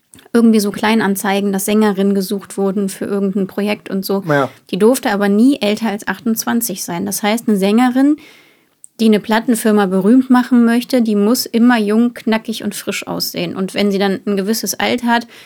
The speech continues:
Speaker 1: tut sie das wahrscheinlich nicht mehr oder bekommt dann womöglich Kinder. Also ist die nicht mehr so interessant, es sei denn, die Person ist jetzt irgendwie älter und ist aus eigener Kraft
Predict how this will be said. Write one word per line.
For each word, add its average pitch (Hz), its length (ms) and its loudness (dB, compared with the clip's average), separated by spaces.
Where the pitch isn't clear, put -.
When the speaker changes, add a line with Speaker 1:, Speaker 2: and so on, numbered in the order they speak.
Speaker 1:
tut 233 240 -2
sie - 80 -2
das 226 200 2
wahrscheinlich 214 500 -2
nicht 202 180 -4
mehr 202 340 -2
oder 196 180 0
bekommt 190 420 -2
dann 185 240 -2
womöglich 185 560 0
Kinder. 262 440 4
Also 208 240 0
ist 214 200 -2
die 214 60 0
nicht 202 180 0
mehr 190 120 0
so 185 100 -4
interessant, 226 640 0
es - 160 -6
sei 208 260 2
denn, 240 400 4
die 233 160 2
Person 226 500 4
ist 220 140 -4
jetzt 202 200 -2
irgendwie 202 340 0
älter 240 440 2
und 214 180 0
ist 220 160 -2
aus 202 140 -2
eigener 208 400 2
Kraft - 600 -4